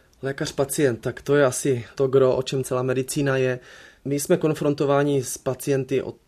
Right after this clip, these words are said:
začátku naší pracovní doby až do toho plného konce. A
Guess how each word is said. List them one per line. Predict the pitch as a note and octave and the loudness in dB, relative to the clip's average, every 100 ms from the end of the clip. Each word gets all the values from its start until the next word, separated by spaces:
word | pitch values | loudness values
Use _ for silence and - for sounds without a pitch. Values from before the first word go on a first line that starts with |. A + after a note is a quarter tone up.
| - | -20
začátku | - A#2 C3+ B2+ C3+ | -10 -6 -6 -6 -6
naší | B2 A#2+ | -6 -6
pracovní | B2+ A#2+ B2 C3 | -6 -6 -6 -2
doby | B2+ B2 A#2+ | -2 -2 -4
až | A#2 | -4
do | - A#2 | -10 -10
toho | - B2 | -8 -8
plného | A#2+ A2 A#2+ C3 | -6 -6 -4 -6
konce. | - C3+ B2+ - C3+ - - - - - _ - | -2 0 0 -2 -2 -4 -20 -20 -20 -20 _ -10
A | A#2+ B2 B2+ B2+ B2+ | -6 -4 -2 0 0